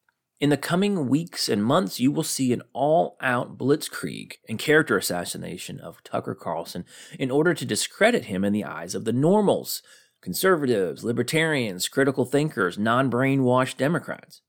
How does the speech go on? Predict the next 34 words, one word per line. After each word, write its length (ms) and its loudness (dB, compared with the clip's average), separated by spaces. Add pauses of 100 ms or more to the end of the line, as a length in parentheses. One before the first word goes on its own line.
(180)
all 240 4
of 80 4
whom 220 2
watched 340 -2
his 120 -4
show. 360 -6 (680)
If 160 -6
you 140 0
thought 400 0
the 140 -4
attacks 360 -4
on 160 -2
Trump 360 -6
have 240 -8
been 100 -2
unprecedented, 800 -4 (480)
you 320 2
ain't 260 -4
seen 320 0
nothing 320 0
yet. 240 -4 (800)
They're 160 2
coming 320 2
for 160 -4
Tucker 400 -2
because 440 -4
he 200 -2
speaks 420 -6
the 60 -14
truth, 540 -4
and 180 0
the 80 -6
truth 420 -6
is 260 -12